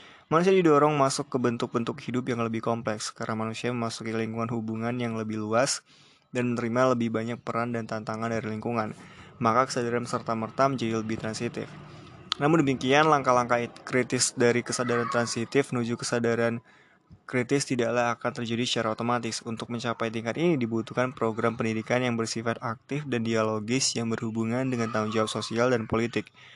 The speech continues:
dan disiapkan untuk menghindari bahaya masifikasi. Kesadaran transitif naif dan masifikasi terdapat hubungan potensial yang erat. Jika seseorang pribadi tidak berkembang dari kesadaran transitif naif ke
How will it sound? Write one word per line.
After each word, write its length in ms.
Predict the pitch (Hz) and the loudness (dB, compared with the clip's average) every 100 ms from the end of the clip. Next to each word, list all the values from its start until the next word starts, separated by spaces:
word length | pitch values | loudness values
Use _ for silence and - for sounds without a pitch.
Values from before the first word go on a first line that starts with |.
| - | -10
dan 160 | - 120 | -2 0
disiapkan 480 | - 113 - 127 117 | 2 0 0 -2 0
untuk 320 | 120 120 113 | -2 -4 -4
menghindari 400 | 113 110 107 117 | -6 -2 -2 -2
bahaya 400 | 113 107 110 120 | -2 -2 -2 -2
masifikasi. 880 | 113 110 - 107 113 113 - - - - _ _ _ _ _ _ _ _ - | -2 -4 -8 -8 -4 -4 -4 -12 -14 -20 _ _ _ _ _ _ _ _ -2
Kesadaran 420 | 180 190 185 214 | 2 4 6 6
transitif 400 | 208 151 143 143 | 4 2 2 0
naif 400 | 143 127 131 139 | 2 0 0 -2
dan 140 | 135 123 | -2 0
masifikasi 500 | 123 123 120 120 - | -2 -2 -2 -2 0
terdapat 480 | 131 120 117 127 - | 2 2 2 0 0
hubungan 400 | 127 120 120 120 | -2 0 0 -2
potensial 560 | 117 120 117 - 120 117 | -4 -4 -2 -2 0 2
yang 160 | 113 | 2
erat. 160 | 123 120 | 2 2
Jika 240 | 113 113 | 0 -6
seseorang 480 | 113 - 117 117 123 | -6 -2 0 2 0
pribadi 560 | 120 120 113 113 113 135 | 0 -2 2 2 2 -2
tidak 320 | 143 127 - | 0 -2 0
berkembang 400 | - 123 120 120 | 0 2 2 4
dari 160 | 120 117 | 4 2
kesadaran 320 | 117 117 117 | 2 2 4
transitif 560 | 117 113 120 120 - | 2 2 0 -2 -2
naif 300 | 120 120 117 - | -2 -2 -2 0
ke 240 | 120 117 | 2 2